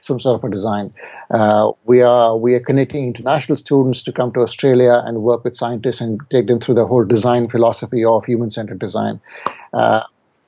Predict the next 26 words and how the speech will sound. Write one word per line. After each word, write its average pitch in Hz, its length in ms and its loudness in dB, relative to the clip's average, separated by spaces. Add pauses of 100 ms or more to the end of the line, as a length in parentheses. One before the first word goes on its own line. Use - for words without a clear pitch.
we 127 220 4
have 135 320 2
this, - 460 -2 (380)
you 139 120 -4
know, 127 80 0
if 131 180 2
our 139 280 4
idea 147 260 4
wasn't 131 300 2
big 127 160 2
enough, 127 240 -2
we 117 140 -2
have 127 220 -6
this 113 160 0
dream 143 440 2
of, 123 200 2 (480)
uh, 127 260 0
reaching 139 680 -2 (180)
five 165 340 2
hundred 147 320 -4
schoolgirls 113 840 -4
in 135 180 -6
the 127 80 0
next 123 520 -2
two 139 140 2
years, 104 540 0